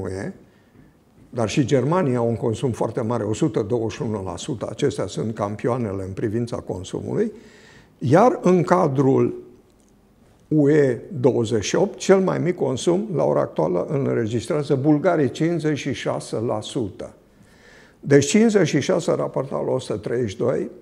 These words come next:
reprezintă mai puțin de unu la trei, iar acum două decenii raportul era de unu la cinci sau unu la șase.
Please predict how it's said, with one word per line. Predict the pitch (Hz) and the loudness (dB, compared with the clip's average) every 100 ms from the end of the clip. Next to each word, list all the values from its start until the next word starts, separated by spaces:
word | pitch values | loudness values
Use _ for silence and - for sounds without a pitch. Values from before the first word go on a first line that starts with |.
| - 120 | -10 -4
reprezintă | 113 113 113 120 143 131 | -4 -4 -4 -4 -4 -4
mai | 117 107 | -4 -4
puțin | 113 160 135 | -6 -4 -4
de | 120 | -2
unu | 123 135 117 | 0 0 -2
la | 104 95 | -4 -6
trei, | - 127 180 190 - - _ | -4 -2 -2 -4 -14 -20 _
iar | 135 120 123 131 - 127 | 0 2 2 -2 -4 -6
acum | 120 110 139 139 | -6 -2 -2 0
două | 131 135 127 | 0 2 0
decenii | 113 113 - 131 135 127 131 - | 0 -2 -2 -4 -2 -4 -6 -10
raportul | 117 107 - 117 120 135 | -10 -10 -6 -6 -6 -6
era | 110 107 110 110 | -6 -6 -6 -4
de | 120 | -4
unu | 120 127 120 | -2 -2 -2
la | 117 | -2
cinci | 110 139 123 | -2 -2 -2
sau | 131 113 | -2 0
unu | 120 117 | 2 4
la | 113 110 | 2 0
șase. | - 117 104 - | -6 -6 -6 -8